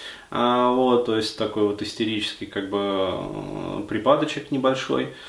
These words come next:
А, вот, и пытается, как говорится, что-то там это самое спросить, как-то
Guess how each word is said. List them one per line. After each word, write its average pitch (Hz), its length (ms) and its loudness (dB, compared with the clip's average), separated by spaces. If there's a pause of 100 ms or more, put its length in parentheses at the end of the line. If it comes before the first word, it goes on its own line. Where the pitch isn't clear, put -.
(240)
А, 117 220 6
вот, 117 320 4
и 196 260 4
пытается, 139 840 4
как 107 100 -4
говорится, 110 1000 2
что-то 120 340 0
там 107 220 0
это 98 100 -2
самое 90 320 -4
спросить, - 520 -4
как-то 123 260 -2